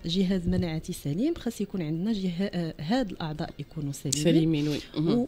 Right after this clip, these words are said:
Speaker 1: ويكون عندنا إنتاج بكمية، آه، آه، دونك
Speaker 2: مزيانة.
Speaker 1: معقولة،
Speaker 2: مهم.
Speaker 1: مزيانة، وجودة مزيانة ديال الفعالية ديال هاد الخلايا يكونوا خدامين مزيان. هنا
Speaker 2: نعم.
Speaker 1: فين كيدخل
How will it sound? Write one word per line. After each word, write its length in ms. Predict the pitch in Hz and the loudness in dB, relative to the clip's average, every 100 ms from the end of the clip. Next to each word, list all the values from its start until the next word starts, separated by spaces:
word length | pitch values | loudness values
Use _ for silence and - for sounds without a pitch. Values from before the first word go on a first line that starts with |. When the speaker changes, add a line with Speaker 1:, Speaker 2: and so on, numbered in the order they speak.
| - | 0
Speaker 1:
ويكون 520 | 196 208 208 - 320 | 0 2 0 0 2
عندنا 300 | 262 202 247 269 | 2 4 2 2
إنتاج 580 | 214 202 170 180 262 196 | 2 2 0 2 2 0
بكمية، 760 | 208 - 226 208 202 185 165 156 - - - | -4 0 0 2 2 2 0 -2 -12 -18 -4
آه، 880 | 170 160 151 147 143 139 135 135 139 139 135 131 135 | 0 0 0 -2 -4 -4 -6 -6 -8 -8 -8 -8 -8
آه، 1000 | 135 135 143 57 - - - - - - - | -8 -10 -10 -12 -12 -10 -10 -12 -12 -12 -8
دونك 300 | 151 151 - | -6 -4 -4
Speaker 2:
مزيانة. 100 | 156 | 0
Speaker 1:
معقولة، 680 | 165 139 185 233 190 190 339 | 2 4 8 10 10 8 8
Speaker 2:
مهم. 80 | 294 | 8
Speaker 1:
مزيانة، 640 | 185 170 175 165 160 254 392 - | 6 4 2 4 2 0 -4 -6
وجودة 540 | 233 240 208 262 233 320 | 2 4 4 2 2 2
مزيانة 480 | 262 202 214 240 311 | 2 2 2 2 2
ديال 160 | 226 | 0
الفعالية 500 | 220 208 196 226 277 | -2 -4 -2 0 0
ديال 300 | 302 277 339 | 0 2 2
هاد 180 | 240 269 | 2 0
الخلايا 540 | 214 - 233 269 381 370 | -2 -2 0 2 0 -2
يكونوا 300 | 240 254 302 | -2 2 2
خدامين 480 | - 190 214 202 165 | 2 0 2 2 0
مزيان. 300 | 139 139 143 | -2 -4 -2
هنا 220 | 160 190 | 4 4
Speaker 2:
نعم. 100 | 139 | 4
Speaker 1:
فين 100 | 339 | -2
كيدخل 540 | - 196 - - 330 | -2 -4 -4 -4 -2